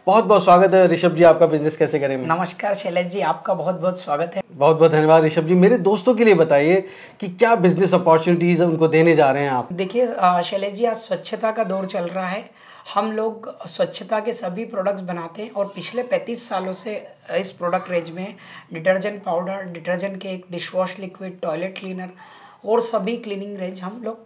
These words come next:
Speaker 2: मैन्युफैक्चरिंग करते हैं। आपके जो भी व्यूअर्स हैं हमसे जुड़ना चाहते हैं तो हमारे चार बिजनेस मॉडल है।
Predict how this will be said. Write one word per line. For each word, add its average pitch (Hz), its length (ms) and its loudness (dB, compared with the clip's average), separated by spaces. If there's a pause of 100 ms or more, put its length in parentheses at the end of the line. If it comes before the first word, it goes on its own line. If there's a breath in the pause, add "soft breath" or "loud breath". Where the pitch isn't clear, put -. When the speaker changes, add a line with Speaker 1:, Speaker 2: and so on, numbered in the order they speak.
(140)
Speaker 2:
मैन्युफैक्चरिंग 165 600 -12
करते - 320 -18
हैं। 127 220 -20
आपके 175 280 -6
जो 190 160 -4
भी 208 140 -8
व्यूअर्स 190 480 -6
हैं 208 60 -6
हमसे 185 280 -10
जुड़ना 180 280 -6
चाहते 190 300 -10
हैं 185 60 -10
तो 196 60 -4
हमारे 185 220 -6
चार 165 260 -8
बिजनेस 180 400 -12
मॉडल 170 360 -12
है। 170 140 -18